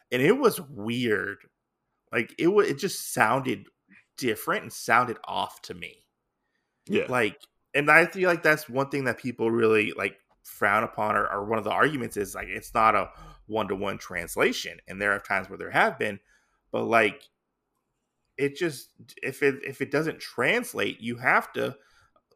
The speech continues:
Speaker 1: like, improvise the script. Like, it's just how it is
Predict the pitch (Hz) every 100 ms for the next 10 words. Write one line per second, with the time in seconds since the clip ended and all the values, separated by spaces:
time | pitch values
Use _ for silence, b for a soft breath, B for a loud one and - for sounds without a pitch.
0 | - 127 131 - _ - 147 208 196 117
1 | 101 90 95 - 139 - - 247 - -
2 | - 104 101 131 135 175 165 - 107 127
3 | 139 214 107 98 - -